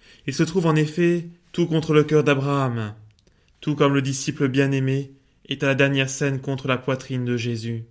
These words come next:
Heureux ceux qui ont une âme de pauvre, car le royaume des cieux est à eux. Quelle consolation pour le pauvre Lazare. Le riche meurt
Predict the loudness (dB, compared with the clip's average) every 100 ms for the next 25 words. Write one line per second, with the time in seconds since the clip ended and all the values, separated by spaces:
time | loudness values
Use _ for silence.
0 | _ _ _ _ -2 2 4 4 2 0
1 | 0 2 4 4 4 2 2 2 2 2
2 | -4 -10 -14 _ _ -2 2 4 4 4
3 | 4 4 2 0 0 0 0 -2 -2 -4
4 | -8 _ _ _ _ -2 2 2 2 0
5 | 2 2 0 -6 -8 -10 _ _ _ _
6 | -4 -2 -2 -2 -2 0 -2 -4 -6 -10
7 | -20 -20 _ _ _ _ _ _ _ _
8 | _ _ _ _ _ _ _ _ _ 4
9 | 6 6 4 4 4 4 -2